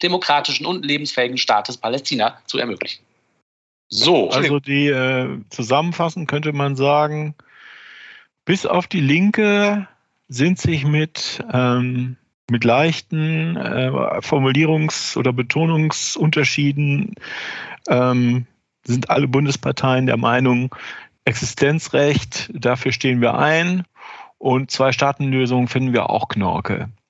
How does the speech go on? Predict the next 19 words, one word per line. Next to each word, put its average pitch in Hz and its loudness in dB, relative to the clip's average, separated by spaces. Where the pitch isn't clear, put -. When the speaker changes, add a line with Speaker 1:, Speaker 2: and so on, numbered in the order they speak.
Speaker 1:
Genau. 135 2
Speaker 2:
Stimmt's? 160 2
Speaker 1:
Ganz 139 -2
genau, 117 -4
Speaker 2:
Und 127 4
Speaker 1:
ja. 113 0
Speaker 2:
die 123 0
Linke 160 4
ist 143 0
so 156 -2
ein 135 -2
bisschen 135 0
so, 120 0
da 131 4
hinten 175 0
ein 135 0
fliegendes 156 0
Schwein. 110 -2
Speaker 1:
<laughs> 107 -6